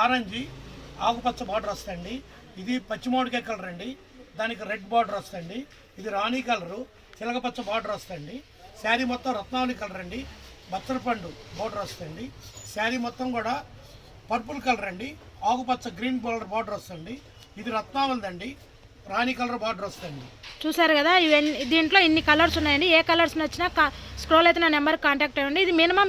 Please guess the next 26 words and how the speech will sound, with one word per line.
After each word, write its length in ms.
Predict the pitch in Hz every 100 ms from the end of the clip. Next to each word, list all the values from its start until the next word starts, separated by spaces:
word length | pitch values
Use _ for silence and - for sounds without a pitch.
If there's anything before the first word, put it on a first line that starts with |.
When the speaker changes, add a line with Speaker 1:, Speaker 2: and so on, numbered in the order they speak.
| 339
Speaker 2:
ఎక్కడైనా 320 | 302 330 349 339
సరే 180 | 311 349 427 - - - -
వెయ్యి 240 | 277 330 349
పైన, 260 | 311 339 359
పదిహేను 360 | 320 311 302
వందల 200 | 294 330 330
దాకా 160 | 320 311
అమ్ముతారండి. 500 | 285 285 277 277 349 392
హోల్‌సేల్ 340 | 320 320 339 330
కొట్టు 160 | 311 320
కాబట్టి 300 | 294 285 349
ఈ 80 | 311
రేటు 260 | 294 302 302
ఉంటుంది. 360 | 285 285 330 480 - - - -
సరేనా, 260 | 294 302 392 330
మరొక 260 | 320 339 320
కలెక్షన్ 320 | 311 320 330
అయితే 140 | 302 381 359
చూసేద్దాం. 440 | 294 269 214 202 - - - - - - - _
మరొక 240 | 254 269 277
కలెక్షన్ 340 | 269 262 269 247
చూద్దాం. 200 | 226 269 262
ఈ 20 | 262
కలెక్షన్ 320 | 269 294 269
భలే 160 | 254 240 240
బాగుందండి. 560 | 254 269 269 254 254